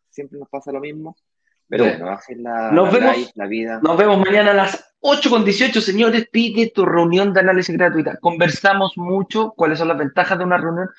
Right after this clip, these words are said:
Speaker 2: Yo le veo puras ventajas más que desventajas, ¿ah? Te haces un tiempo, pero por favor te voy a pedir, porque pasa mucho, que agendas tu hora quizás dos, tres, cuatro días y después se te olvida y dejas al analista esperando y ocupas el tiempo que lo podría haber ocupado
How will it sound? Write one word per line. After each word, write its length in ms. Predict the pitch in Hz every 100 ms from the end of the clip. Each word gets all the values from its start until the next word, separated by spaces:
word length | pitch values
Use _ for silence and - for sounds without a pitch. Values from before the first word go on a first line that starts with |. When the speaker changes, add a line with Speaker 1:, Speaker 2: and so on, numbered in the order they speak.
| _ _
Speaker 2:
Yo 160 | 151
le 80 | 156
veo 180 | 160 170
puras 180 | 175 175
ventajas 360 | 175 202 202 196
más 140 | 190
que 80 | 185
desventajas, 600 | 185 180 180 165 135 127
¿ah? 240 | 165 101 156
Te 80 | 156
haces 200 | 160 151
un 140 | 151
tiempo, 420 | 139 202 208 226 233 _ _ _
pero 160 | - 151
por 100 | 151
favor 200 | 156 160
te 80 | 156
voy 180 | 160 165
a 80 |
pedir, 240 | 160 160 165
porque 220 | 143 139
pasa 220 | 143 156
mucho, 480 | 175 214 - 196 202 _ _ _ _
que 100 | 135
agendas 500 | - 214 196 156 156 -
tu 160 | 160 160
hora 140 | 160
quizás 260 | 151 160 147
dos, 200 | 165 165
tres, 160 | 160
cuatro 240 | 165 170 170
días 140 | 190
y 40 | 185
después 240 | 170 185
se 80 | 180
te 60 |
olvida 300 | 170 156 190 196
y 40 |
dejas 320 | 170 180 175
al 100 | 160
analista 340 | 156 156 165 175
esperando 320 | 170 180 196
y 80 | 185
ocupas 540 | 160 226 214 143 - _ _ _
el 180 | 151 139
tiempo 260 | 160 175 156
que 80 |
lo 120 | 147 135
podría 240 | 139 139
haber 80 | 143 131
ocupado 420 | 127 139 143